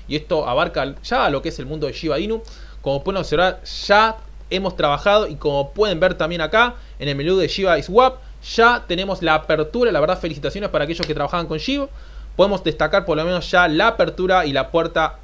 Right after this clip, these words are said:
a lo que es Shiba Swap, lo cual más pero más que relevante, imposible, fíjense en acá. Esto nos trae grandes noticias para aquellos que trabajamos con la criptomoneda, a tal punto de que podemos ver ya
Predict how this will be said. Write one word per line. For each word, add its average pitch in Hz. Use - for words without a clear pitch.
a 143
lo 139
que 147
es 147
Shiba 151
Swap, 185
lo 127
cual 160
más 156
pero 143
más 170
que -
relevante, 180
imposible, 170
fíjense 175
en -
acá. 226
Esto 170
nos 151
trae 180
grandes 202
noticias 208
para 147
aquellos 175
que 160
trabajamos 151
con 151
la 139
criptomoneda, 175
a 139
tal -
punto 185
de 160
que 143
podemos 165
ver 220
ya -